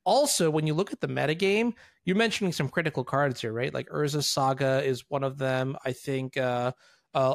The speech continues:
initiative decks, I'm not so sure how good Force is, because they ha-, they have Chalice, but is there anything really else there?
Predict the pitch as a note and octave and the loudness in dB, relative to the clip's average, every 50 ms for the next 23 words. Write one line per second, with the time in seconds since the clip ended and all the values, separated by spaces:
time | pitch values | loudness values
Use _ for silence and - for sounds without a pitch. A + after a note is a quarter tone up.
0 | - - D#3 D#3 D#3+ G#3+ A#3+ - C#4 C#4+ C#4 A#3+ B3+ B3 B3 A#3+ - F#3+ F3+ F#3+ | 0 0 0 0 2 0 0 0 0 0 0 2 0 0 0 0 0 0 0 0
1 | G#3+ G#3 F#3 - - G3 F3 - - F3+ F3 E3+ E3+ D3+ - D#3+ D3 C#3 - C#3+ | 0 -2 -2 -2 0 0 0 0 0 0 2 2 0 2 2 0 0 0 0 -2
2 | C#3+ D3 - - D3 C#3+ D#3 D3 - E3+ E3 D#3 C#3+ D3 C#3 - C3+ B2 C#3+ C#3 | -2 -2 -2 -4 -2 -2 -2 -2 -2 -2 -2 -2 -2 -2 -2 -2 -2 -2 0 0
3 | C#3+ D#3 D3+ F3 F3 A#3 C#4+ C#4+ - - - G#3+ B3 B3+ G3 D3+ C#3+ D3 - - | 0 0 0 2 2 2 0 0 -2 0 0 2 4 4 4 4 2 2 0 -2
4 | - - - - - - D3+ C#3 D3 C#3+ D3+ F3 E3+ E3+ E3 C#3 C#3+ C#3+ C#3+ C#3 | -4 -6 -6 -8 -12 -14 -10 -6 -4 -4 -2 -2 -4 -4 -4 -2 -2 -2 -2 -2
5 | B2 B2 C#3+ D#3+ - - F3 E3 D#3+ D#3+ E3 E3+ | -2 -2 -2 -2 -2 -2 0 0 2 2 0 0